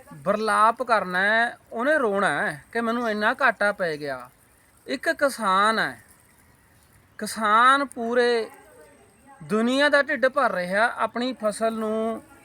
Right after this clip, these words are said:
ਬੀਜ ਕੇ, ਔਰ ਜੇ ਵੱਢਣ ਦਾ ਟਾਈਮ ਆਉਂਦਾ ਹੈ, ਫਿਰ ਕੁਦਰਤ ਵੱਲੋਂ ਵੀ ਮਾਰ ਉਹਨੂੰ ਪੈਣ ਲੱਗ ਜਾਂਦੀ ਹੈ।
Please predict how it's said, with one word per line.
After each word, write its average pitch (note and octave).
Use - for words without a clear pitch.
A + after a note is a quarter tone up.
ਬੀਜ A3+
ਕੇ, G#3+
ਔਰ A3+
ਜੇ B3+
ਵੱਢਣ G#3+
ਦਾ D4+
ਟਾਈਮ A#3+
ਆਉਂਦਾ A3+
ਹੈ, G#3
ਫਿਰ A3+
ਕੁਦਰਤ A#3
ਵੱਲੋਂ A3+
ਵੀ A3+
ਮਾਰ G3+
ਉਹਨੂੰ B3+
ਪੈਣ A3
ਲੱਗ F#3+
ਜਾਂਦੀ C#3
ਹੈ। A#2+